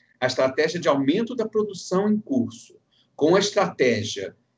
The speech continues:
é, de que viabilizasse que a população,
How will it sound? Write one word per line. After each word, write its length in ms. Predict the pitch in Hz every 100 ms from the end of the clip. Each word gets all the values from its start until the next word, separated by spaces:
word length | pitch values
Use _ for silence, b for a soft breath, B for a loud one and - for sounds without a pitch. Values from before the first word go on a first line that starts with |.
| 117
é, 120 | 123
de 200 | 110 113
que 200 | - 139
viabilizasse 1200 | 127 113 139 113 180 190 139 - 135 208 247 - 247
que 100 | 202
a 60 |
população, 920 | 202 - 175 156 - - 156 185 220